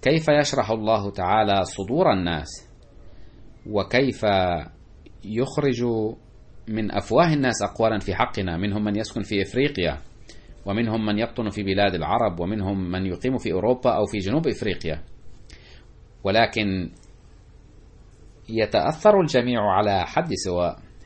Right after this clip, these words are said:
لأن التعليم العالمي هو تعليم واحد، وهو تعليم الإسلام. كل منصف، سواء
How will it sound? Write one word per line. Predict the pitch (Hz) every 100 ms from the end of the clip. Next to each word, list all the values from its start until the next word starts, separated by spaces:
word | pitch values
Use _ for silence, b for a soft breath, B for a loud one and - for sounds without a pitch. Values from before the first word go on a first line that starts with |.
| b
لأن | 107 101 123
التعليم | 123 117 101 147 208
العالمي | 170 135 131 123 117
هو | 127 120
تعليم | 113 95 98 127 101
واحد، | 98 92 87 82 - b b -
وهو | 107 104 113
تعليم | 95 92 127 117
الإسلام. | 80 80 92 78 82 - - b b b b b
كل | - 123 110
منصف، | 139 143 175 170 - - - - - b b -
سواء | - 107 117 110 104 98